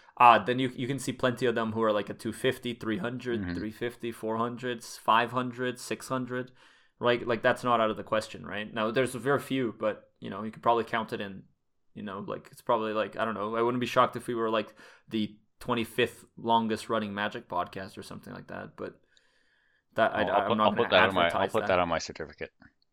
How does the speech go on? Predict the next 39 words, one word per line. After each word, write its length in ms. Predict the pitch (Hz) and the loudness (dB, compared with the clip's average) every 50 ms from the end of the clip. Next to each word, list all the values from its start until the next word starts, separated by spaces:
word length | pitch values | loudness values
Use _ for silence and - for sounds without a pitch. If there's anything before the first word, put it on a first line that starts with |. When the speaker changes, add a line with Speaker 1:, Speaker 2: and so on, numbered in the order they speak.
| _ _ | _ _
Speaker 1:
Yeah, 140 | - 120 113 | -4 -4 -4
put, 340 | 107 - 131 131 107 107 - | 0 0 0 0 0 -2 -6
put 120 | - 117 | -4 0
that 120 | 143 139 135 | 2 2 2
on 80 | 127 | 2
your 120 | 123 117 117 | 2 0 0
resume. 260 | 117 - 107 101 92 92 - 104 | 0 -2 -4 -6 -8 -10 -8 -8
Be 80 | 113 113 | -6 -4
like, 180 | 110 110 107 | -4 -4 -2
"Uh, 420 | 135 135 139 139 139 135 135 135 - - - _ _ _ | 0 4 6 6 8 6 6 4 0 -6 -20 _ _ _
I 180 | - 131 147 160 | 2 4 4 4
was 260 | 156 156 147 127 123 | 4 2 0 -2 -4
the, 280 | - 117 127 127 127 123 - | -2 0 0 0 0 2 2
I 80 | 131 | 2
was, 240 | 139 160 135 - - - | 2 0 -2 -6 0 2
I 80 | 127 | 2
was 160 | 139 139 - | 2 2 -2
co-host 640 | - - - 165 147 143 151 180 208 226 - - - - | -6 0 0 2 2 2 0 -2 -2 -4 -6 -10 -6 -4
of 100 | 123 117 | -2 -2
Speaker 2:
Yeah. 100 | - - - | -2 -4 -8
Speaker 1:
the, 260 | 117 117 113 110 110 | -8 -6 -4 -2 -2
uh, 220 | 107 104 101 101 104 - _ _ _ - | -2 -2 -2 -6 -8 -12 _ _ _ -6
Speaker 2:
Longest 480 | 110 107 107 110 107 120 110 104 101 107 | -2 0 0 0 0 0 0 0 -2 0
Speaker 1:
the 60 | 120 | 0
Speaker 2:
running 260 | 117 113 113 113 120 | 2 2 2 4 4
Magic. 380 | 139 - 110 110 107 - - - | 4 4 4 4 2 0 -2 -2
Speaker 1:
twenty-fifth 260 | 143 143 143 - - | -2 -2 -4 -4 -4
Speaker 2:
Yeah. 160 | 123 110 107 - | -4 -4 -4 -2
Speaker 1:
longest 520 | 123 123 123 127 127 127 123 123 - - - | 0 0 0 0 0 -2 -4 -4 -6 -6 -4
running 260 | 117 120 120 120 123 | -4 -2 -2 -4 -4
<laughs> 40 | - | -2
Magic 300 | 131 123 117 - - - | -2 -2 -2 -2 -6 -8
podcast." 520 | - - - 127 - - - 127 117 - - | -8 -8 -10 -10 -10 -8 -8 -8 -8 -6 -6
Speaker 2:
And 200 | - 101 95 95 | -4 -4 -2 -2
the 60 | 95 | -2
number 320 | 95 104 107 104 110 104 | 0 0 2 2 2 2
one 280 | 98 104 127 147 151 143 | 4 6 6 6 6 6
running, 440 | 117 101 95 92 92 92 90 87 - - _ _ _ - _ _ | 4 4 4 4 2 0 -2 -4 -6 -10 _ _ _ -20 _ _
like, 180 | - 90 87 | -14 -12 -12